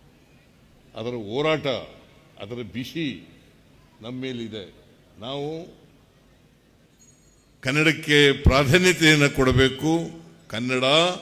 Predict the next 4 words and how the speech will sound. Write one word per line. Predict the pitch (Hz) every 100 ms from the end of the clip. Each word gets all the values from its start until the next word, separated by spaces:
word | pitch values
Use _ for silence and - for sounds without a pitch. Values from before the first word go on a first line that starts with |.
| - - - _ _ _ 82
ನಮ್ಮ | 113 143 143
ಅಗ್ರ | 135 127 120 165
ಭಾಷೆಯಾಗಬೇಕು, | 156 151 151 151 156 143 143 135 139 139 139 143 147 131 101 - - - _ _ _ -
ಕನ್ನಡ | 123 143 151